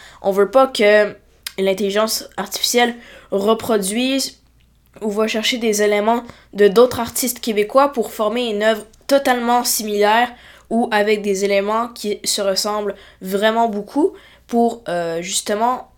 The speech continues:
faire en sorte que les droits des, les droits d'auteur soient respectés et bien encadrés.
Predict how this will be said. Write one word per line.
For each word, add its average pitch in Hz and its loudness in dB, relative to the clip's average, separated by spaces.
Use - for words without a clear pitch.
faire 240 0
en 220 -4
sorte 233 -6
que 214 0
les 196 -2
droits 202 0
des, 190 0
les 196 -4
droits 220 2
d'auteur 233 0
soient 214 0
respectés 208 -4
et 202 2
bien 220 -2
encadrés. 190 -2